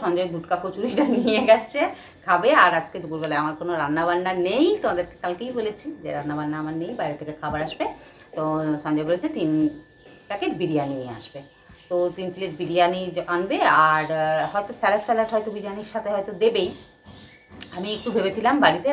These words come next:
রায়তা বানাবো, কিন্তু এই ঠান্ডা ঠান্ডা ওয়েদার হয়ে গেছে, তো জানি না দুপুর পর্যন্ত এখন যদি সেরকম একটু দেখি গরম গরম লাগছে তবেই রায়তাটা বানাবো, একটু শসা দিয়ে পেঁয়াজ দিয়ে রায়তাটা বানাবো। তো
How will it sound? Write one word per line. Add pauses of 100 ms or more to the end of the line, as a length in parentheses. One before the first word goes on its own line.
রায়তা
বানাবো,
কিন্তু
এই
ঠান্ডা
ঠান্ডা (480)
ওয়েদার
হয়ে
গেছে, (500)
তো (220)
জানি
না
দুপুর
পর্যন্ত (120)
এখন (120)
যদি
সেরকম (100)
একটু
দেখি
গরম
গরম (100)
লাগছে
তবেই
রায়তাটা (100)
বানাবো, (1160)
একটু (100)
শসা (100)
দিয়ে (140)
পেঁয়াজ (100)
দিয়ে (100)
রায়তাটা
বানাবো। (540)
তো